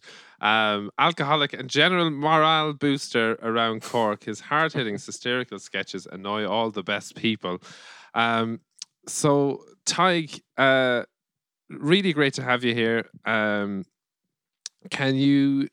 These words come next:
tell us a little bit maybe about, you know, what,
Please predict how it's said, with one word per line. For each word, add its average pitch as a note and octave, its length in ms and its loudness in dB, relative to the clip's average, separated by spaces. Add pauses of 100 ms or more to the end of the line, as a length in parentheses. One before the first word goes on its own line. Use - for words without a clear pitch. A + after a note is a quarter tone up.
tell F#3 280 -2
us E3 300 -2
a C3 60 -4
little C#3 260 -2
bit A#2 240 0
maybe A2+ 560 0
about, G2+ 420 0 (960)
you G#2 100 -4
know, G#2 180 0
what, B2 400 0